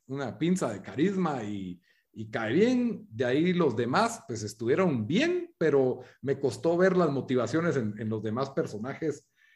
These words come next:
más que como, ah, yo ya sé qué, qué es lo que va a pasar con ellos o qué es lo que quieren, porque ya vi la otra película.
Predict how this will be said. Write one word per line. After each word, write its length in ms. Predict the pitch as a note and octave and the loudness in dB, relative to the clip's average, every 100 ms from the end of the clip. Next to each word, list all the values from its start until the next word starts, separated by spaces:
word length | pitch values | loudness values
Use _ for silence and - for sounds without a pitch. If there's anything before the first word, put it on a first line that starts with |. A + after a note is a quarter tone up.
| _ - | _ -2
más 220 | D3 D#3+ | 0 2
que 280 | E3+ C3+ - | 2 0 -2
como, 200 | B2 A#2 | -6 2
ah, 200 | D3+ D3+ | 4 4
yo 160 | B2 C#3+ | 4 2
ya 120 | C3 | 2
sé 160 | D3 C#3+ | 0 0
qué, 340 | C3+ B2 A#2+ - | 0 0 -4 -2
qué 80 | C3 | 0
es 60 | |
lo 120 | B2+ | 0
que 80 | A2 | 0
va 60 | G#2+ | -2
a 80 | A2+ | -2
pasar 260 | A#2 A#2+ | -2 -2
con 180 | A2+ A2+ | -2 0
ellos 260 | C#3+ C3 G2+ | 2 0 -2
o 100 | - | -6
qué 80 | |
es 60 | A#2 | -6
lo 140 | A#2+ | -6
que 120 | - F2 | -8 -2
quieren, 260 | E3+ D#3+ | 0 0
porque 340 | A2 G2+ G2+ G#2+ | -2 -8 -8 -2
ya 180 | A#2+ A#2+ | 0 0
vi 140 | B2 | 0
la 100 | A#2+ | 0
otra 200 | A2+ A2 | -2 -4
película. 420 | G#2+ D#3+ - G2+ | -2 -4 -4 -8